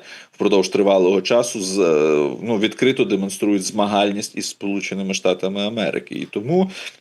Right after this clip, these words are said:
саме ті, хто займаються аналізом, вони очікували, а чим завершиться, е, ша-, ну, е, саміт, е, Шанхайської організації співпраці.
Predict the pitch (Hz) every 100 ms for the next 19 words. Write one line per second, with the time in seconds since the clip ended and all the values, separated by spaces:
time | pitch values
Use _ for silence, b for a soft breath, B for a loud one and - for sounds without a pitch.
0 | - - 127 135 135 139 139 127 135 135
1 | 131 131 135 156 190 185 160 143 151 156
2 | 151 - 101 - 95 87 92 101 - 135
3 | 104 113 113 107 104 - 110 104 B B
4 | B 95 95 92 90 87 87 82 76 76
5 | 95 - 117 87 110 98 90 95 76 69
6 | 69 69 73 67 - - 107 101 120 -
7 | 175 151 131 120 107 104 113 113 110 104
8 | - 107 101 98 98 101 101 90 - 87
9 | 85 73 71 113 - 147 180 185